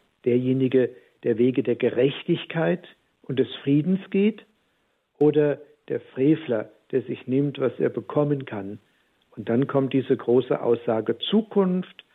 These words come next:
hat der Mensch des Friedens. Auf lange Sicht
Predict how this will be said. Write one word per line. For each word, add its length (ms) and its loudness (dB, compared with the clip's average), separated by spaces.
hat 240 -2
der 100 -2
Mensch 520 0
des 140 -4
Friedens. 420 -2
Auf 120 2
lange 300 4
Sicht 300 -2